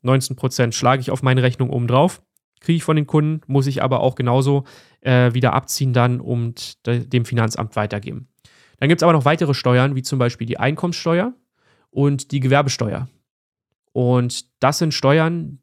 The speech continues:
die, ähm, ja, vierteljährlich einfach,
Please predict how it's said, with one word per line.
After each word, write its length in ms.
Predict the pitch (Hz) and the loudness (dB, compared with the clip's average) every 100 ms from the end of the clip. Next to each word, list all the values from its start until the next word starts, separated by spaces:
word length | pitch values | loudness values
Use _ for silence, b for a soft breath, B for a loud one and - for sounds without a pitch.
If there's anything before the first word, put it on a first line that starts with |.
| - | -6
die, 580 | 143 151 160 160 - 170 - | -4 -2 -2 -4 -10 -20 -4
ähm, 600 | 143 139 139 139 139 - | 0 2 2 0 -4 -8
ja, 360 | - 120 120 - _ _ _ _ _ | -2 0 0 -4 _ _ _ _ _
vierteljährlich 840 | - 180 175 160 165 160 160 - b b b b b b _ | 2 4 4 4 2 2 -2 -6 b b b b b b _
einfach, 500 | 135 131 135 120 | 2 4 2 0